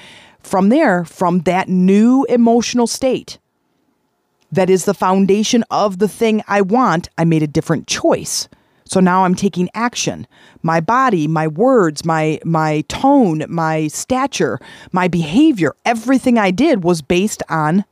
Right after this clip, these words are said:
being confident, which was based on this knowledge, which then created a new outcome.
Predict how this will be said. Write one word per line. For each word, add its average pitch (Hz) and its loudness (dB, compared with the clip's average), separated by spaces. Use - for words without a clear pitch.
being 156 2
confident, 240 -2
which 151 -4
was 196 0
based 160 -2
on 160 0
this 160 -4
knowledge, 254 -2
which 165 0
then 180 0
created 160 2
a 165 0
new 143 0
outcome. - -4